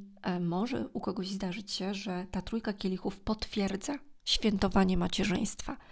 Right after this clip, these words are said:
Bo dla as monet, tak jak powiedziałam, tematem przewodnim dla kogoś może być poczęcie dziecka. Możecie się świeżo dowiedzieć, że, że jesteście w ciąży i tutaj jest ta radość, świętowanie i zapowiedź macierzyństwa.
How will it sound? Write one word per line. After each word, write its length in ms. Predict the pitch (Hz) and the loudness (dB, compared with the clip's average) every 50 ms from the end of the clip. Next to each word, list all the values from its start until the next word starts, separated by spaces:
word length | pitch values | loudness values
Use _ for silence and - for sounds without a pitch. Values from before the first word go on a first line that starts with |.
| - - - - - - - - - - - | -20 -20 -16 -14 -12 -12 -12 -12 -14 -10 -8
Bo 200 | 226 196 202 202 | -6 -4 -2 -2
dla 220 | 202 202 196 196 | 0 0 0 2
as 220 | 190 - - - - | 2 2 2 4 4
monet, 260 | 240 240 233 226 - | 4 4 4 2 0
tak 120 | - 208 | 0 -2
jak 100 | 220 208 | -2 -2
powiedziałam, 480 | - - 226 226 214 - 233 208 214 240 | -2 -2 -4 -2 -2 0 0 0 0 -2
tematem 360 | - 202 - 240 240 285 254 | -4 -4 -4 -4 -4 -4 -6
przewodnim 480 | 240 - 233 208 220 233 233 226 220 214 | -6 -6 -6 -6 -4 -4 -2 -2 -2 -2
dla 120 | 214 214 | -4 -4
kogoś 300 | 214 - 214 214 214 - | -6 -6 -6 -6 -6 -6
może 200 | 247 233 208 - | -4 -4 -4 -4
być 160 | 202 214 - | -6 -6 -8
poczęcie 500 | - - 214 214 - 196 196 196 202 - | -8 -8 -6 -4 -2 -2 -2 -4 -4 -6
dziecka. 380 | 190 - - - - - - - | -6 -6 -8 -8 -8 -12 -12 -10
Możecie 340 | 277 208 190 196 196 - 202 | -8 -8 -8 -8 -8 -8 -10
się 120 | - 208 | -8 -10
świeżo 360 | 202 - - 226 233 226 214 | -10 -8 -8 -8 -6 -6 -6
dowiedzieć, 460 | 202 202 196 202 214 202 208 196 202 - | -6 -4 -4 -4 -4 -4 -6 -6 -6 -6
że, 140 | 254 196 196 - - - - - - - _ - - - - - - - - - - | -6 -6 -8 -10 -14 -20 -20 -20 -20 -20 _ -20 -20 -20 -20 -20 -8 -6 -6 -2 0
że 80 | 247 | 0
jesteście 380 | 233 208 - - 185 - - - | 0 0 0 -2 -2 -2 -4 -4
w 80 | - - | -4 -2
ciąży 380 | - - 190 196 175 175 - 175 | -2 -2 -2 -2 -4 -6 -8 -10
i 60 | 190 | -10
tutaj 260 | - 247 - 269 269 | -8 -8 -8 -6 -6
jest 160 | 185 190 - | -6 -6 -4
ta 100 | - 190 | -4 -2
radość, 360 | 185 202 208 202 196 - - | 0 0 2 2 0 0 -2
świętowanie 640 | - - 185 180 185 185 180 - 185 190 185 196 196 196 - - - - - - - - | -2 -2 -2 -2 -2 -4 -4 -2 -2 0 0 -2 -2 -4 -6 -10 -12 -12 -12 -12 -10 -4
i 80 | - 254 | -2 0
zapowiedź 460 | 226 202 190 - 196 190 196 - - | 0 0 -2 -2 -4 -4 -4 -6 -6
macierzyństwa. 680 | - 180 185 - 196 196 208 208 196 - - - - | -8 -8 -8 -6 -6 -6 -4 -6 -6 -8 -10 -14 -18